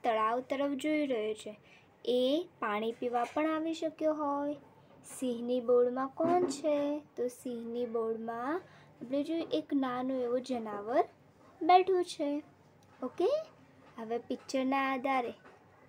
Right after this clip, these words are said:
હમને પિક્ચર કે જે સ-, પિક્ચર કે આધાર પર એક ક્વેશ્ચન આન્સર કિયે. અબ અચ્છી સી સ્ટોરી દેખની હે. વાર્તા વાંચો.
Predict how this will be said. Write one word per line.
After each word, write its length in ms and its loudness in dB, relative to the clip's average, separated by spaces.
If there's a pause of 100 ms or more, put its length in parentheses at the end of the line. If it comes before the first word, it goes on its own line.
(420)
હમને 260 2
પિક્ચર 480 -4
કે 400 2 (500)
જે 140 0
સ-, 160 -8 (460)
પિક્ચર 320 2
કે 180 4
આધાર 400 2
પર 140 2
એક 140 0
ક્વેશ્ચન 340 -4
આન્સર 340 -4
કિયે. 400 0 (160)
અબ 120 0 (100)
અચ્છી 420 -2
સી 200 -4
સ્ટોરી 380 -2
દેખની 520 -4
હે. 80 -16 (540)
વાર્તા 1000 4 (100)
વાંચો. 560 2